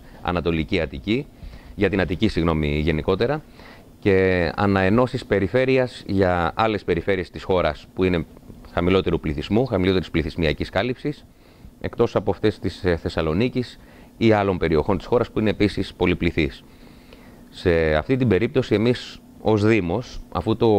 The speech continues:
αφού γραστήκαμε πάρα πολύ γρήγορα, πήραμε την πρωτοβουλία να κάνουμε το εξής, να συγκαλέσουμε τους υπόλοιπους δώδεκα Δήμους της Ανατολικής Αττικής και να προσπαθήσουμε να δημιουργήσουμε μια σύμπραξη μεταξύ Δήμων. Να πω όμως τώρα το εξής, ότι, ε, στις περισσότερες των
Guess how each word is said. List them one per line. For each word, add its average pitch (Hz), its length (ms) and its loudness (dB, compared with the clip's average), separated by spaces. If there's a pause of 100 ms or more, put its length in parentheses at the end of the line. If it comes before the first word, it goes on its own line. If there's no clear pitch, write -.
(300)
αφού 90 200 -2
γραστήκαμε 92 460 0
πάρα 101 220 0
πολύ 82 220 0
γρήγορα, 110 500 0 (1160)
πήραμε 127 240 2
την 113 100 2
πρωτοβουλία 90 600 4
να 120 120 0
κάνουμε 123 460 0
το 107 100 -2
εξής, 90 460 -2
να 82 100 0
συγκαλέσουμε 82 720 0
τους 80 200 -6
υπόλοιπους 82 680 -2
δώδεκα 92 460 0
Δήμους 80 220 -2
της - 100 -10
Ανατολικής 80 520 -2
Αττικής 92 560 0 (460)
και - 80 -2
να 127 60 2
προσπαθήσουμε 131 480 -2
να 120 60 2
δημιουργήσουμε 110 460 2
μια 113 220 2
σύμπραξη 123 440 0
μεταξύ 110 340 0
Δήμων. 104 440 0 (100)
Να 82 100 0
πω 117 100 2
όμως 123 200 2
τώρα 123 200 2
το 104 100 0
εξής, 95 360 0
ότι, 73 520 0 (440)
ε, 57 400 0
στις - 240 -4
περισσότερες 110 540 -2
των 90 300 -2